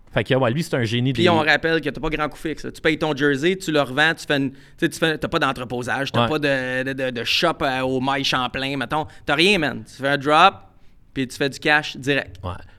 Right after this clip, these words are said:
Speaker 1: Mais vu que je te parle d'incompétence d'un grand média, tu sais, quand tu me poses la question où est-ce que je vois que je fit pas,
Speaker 2: Ouais.
Speaker 1: t'as-tu googlé, puis tout le monde qui nous écoute, là, allez sur Google, puis tape Stanley Cup.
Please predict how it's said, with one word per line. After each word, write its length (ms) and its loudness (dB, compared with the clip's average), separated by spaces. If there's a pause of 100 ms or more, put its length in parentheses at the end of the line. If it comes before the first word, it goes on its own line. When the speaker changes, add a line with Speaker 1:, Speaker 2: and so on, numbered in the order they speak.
Speaker 1:
Mais 320 0
vu 120 2
que 220 2
je 80 0
te 60 4
parle 400 6
d'incompétence 1000 0
d'un 160 0
grand 260 0
média, 420 0
tu 100 -12
sais, 100 4
quand 160 0
tu 140 -6
me 40 -6
poses 140 6
la 80 2
question 300 0
où 80 4
est-ce 100 -2
que 100 0
je 160 -6
vois 220 2
que 140 -2
je 100 -6
fit 100 0
pas, 320 -2 (180)
Speaker 2:
Ouais. 80 -4 (420)
Speaker 1:
t'as-tu 500 4
googlé, 500 8
puis 100 -8
tout 100 0
le 60 6
monde 140 6
qui 120 0
nous 180 2
écoute, 320 2
là, 220 -2 (100)
allez 220 2
sur 200 -4
Google, 560 2
puis 140 -6
tape 420 0
Stanley 580 2
Cup. 360 -12